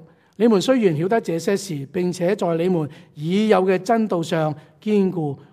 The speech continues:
我卻要將這些事常常提醒你們。聖經話畀我哋知道，係已有嘅真道上被堅固。呢個係，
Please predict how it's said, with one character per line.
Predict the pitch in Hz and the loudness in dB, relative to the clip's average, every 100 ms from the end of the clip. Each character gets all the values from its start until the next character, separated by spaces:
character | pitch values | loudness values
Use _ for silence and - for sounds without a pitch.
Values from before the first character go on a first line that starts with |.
| - | -8
我 | 151 170 | -6 -2
卻 | 175 | -2
要 | 165 160 156 151 - _ | -2 -2 -2 -6 -14 _
將 | - 202 196 196 | 0 0 0 -4
這 | 175 156 | -8 -6
些 | 196 180 | -4 -6
事 | 180 147 127 - _ | -8 -12 -14 -16 _
常 | - 139 127 | -12 -10 -10
常 | 135 127 | -12 -16
提 | - 127 | -16 -16
醒 | 143 139 | -12 -12
你 | 127 | -12
們。 | 127 - _ _ _ | -16 -20 _ _ _
聖 | - 185 | -8 -2
經 | |
話 | 214 165 | -2 0
畀 | 196 | -2
我 | 175 | -2
哋 | |
知 | 208 | -2
道， | 190 175 170 - - | 0 0 0 -10 -12
係 | 165 | -8
已 | 160 170 | -6 0
有 | 185 180 | 2 2
嘅 | 175 | -2
真 | - 220 | -2 -2
道 | 185 | -2
上 | 160 160 151 | -2 -4 -4
被 | 160 147 143 | -4 -6 -6
堅 | 202 185 | -4 -4
固。 | 175 139 143 | -4 -8 -6
呢 | |
個 | 190 | -2
係， | 165 | -2